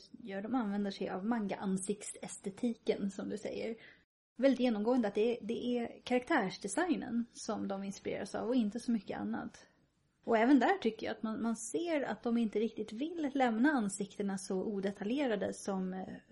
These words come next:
som man gör i manga. Munnar till exempel ges ofta lite mer uttryck, lite mer definition än vad som är vanligt i manga. Just för att, eh, man vill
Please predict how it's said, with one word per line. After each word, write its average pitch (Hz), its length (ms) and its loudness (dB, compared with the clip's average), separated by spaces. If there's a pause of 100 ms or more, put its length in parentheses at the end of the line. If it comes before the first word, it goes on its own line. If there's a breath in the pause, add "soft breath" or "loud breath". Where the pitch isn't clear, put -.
som 214 180 -6
man 208 100 -2
gör 359 220 6
i - 20 6
manga. - 400 -2 (260)
Munnar 247 580 4
till 240 200 -2
exempel 190 480 -4
ges 190 260 -4
ofta 196 300 -6
lite 190 280 -2
mer 226 300 2
uttryck, 208 420 -2
lite 196 200 -6
mer 208 200 0
definition 202 680 0
än 190 140 -2
vad 196 140 -6
som 190 120 -4
är 185 60 -2
vanligt 196 360 -6
i 208 40 -6
manga. 208 380 -6 (480)
Just 208 240 -4
för - 160 -10
att, - 280 -14
eh, 180 320 -6
man 208 220 -4
vill 202 280 -2